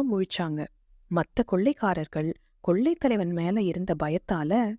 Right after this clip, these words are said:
இளஞ்செழியனையும் தலைவனைப் போலவே நடத்த ஆரம்பிச்சாங்க.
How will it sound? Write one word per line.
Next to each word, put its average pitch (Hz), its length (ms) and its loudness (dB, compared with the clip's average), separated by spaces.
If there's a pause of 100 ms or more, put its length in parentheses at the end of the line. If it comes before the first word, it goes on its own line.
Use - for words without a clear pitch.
(320)
இளஞ்செழியனையும் 180 1000 2 (300)
தலைவனைப் 208 500 2
போலவே 165 340 0
நடத்த 202 340 0
ஆரம்பிச்சாங்க. 160 640 -4